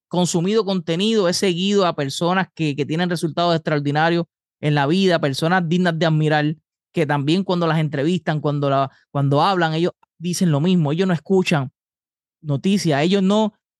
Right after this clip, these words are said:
ellos no ven televisión, que es menos. No ven televisión. Inclusive hay, hay algo que, que escuché, que lo voy a compartir con ustedes. Lo-, los Lamborghini,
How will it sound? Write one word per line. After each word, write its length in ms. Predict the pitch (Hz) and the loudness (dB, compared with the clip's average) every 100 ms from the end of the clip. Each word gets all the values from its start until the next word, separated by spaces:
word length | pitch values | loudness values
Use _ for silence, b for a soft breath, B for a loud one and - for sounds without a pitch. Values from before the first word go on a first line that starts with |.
| _ | _
ellos 380 | 202 254 240 - | -2 0 -2 -2
no 280 | 190 233 247 | 0 2 2
ven 200 | 339 262 | 0 0
televisión, 560 | 202 170 165 190 143 | 0 0 0 -2 -2
que 80 | 160 | -2
es 100 | 147 | 0
menos. 300 | 165 135 107 _ _ _ _ | 2 0 -4 _ _ _ _
No 180 | 175 226 | -2 0
ven 300 | 254 240 - | 0 -4 -6
televisión. 560 | 240 220 208 185 262 175 | -2 0 0 0 0 0
Inclusive 520 | 165 180 254 233 180 | -2 -2 -2 0 0
hay, 240 | 190 233 - _ - | 0 -2 -6 _ -6
hay 200 | 196 240 | -2 0
algo 260 | 247 240 | 0 0
que, 320 | 220 226 208 - | 0 0 0 -2
que 80 | |
escuché, 520 | 208 - 208 - 208 170 | -4 -4 -6 -2 -2 -2
que 80 | |
lo 60 | 175 | -2
voy 100 | 196 | -2
a 40 | |
compartir 260 | 208 208 196 | -2 -4 -4
con 120 | 208 | -4
ustedes. 340 | 190 240 180 - _ _ _ _ _ _ | -2 0 -2 -4 _ _ _ _ _ _
Lo-, 460 | - 196 220 220 220 | -2 0 2 2 2
los 180 | 220 214 | 2 2
Lamborghini, 800 | 220 214 208 180 269 262 160 | 2 2 0 2 0 2 0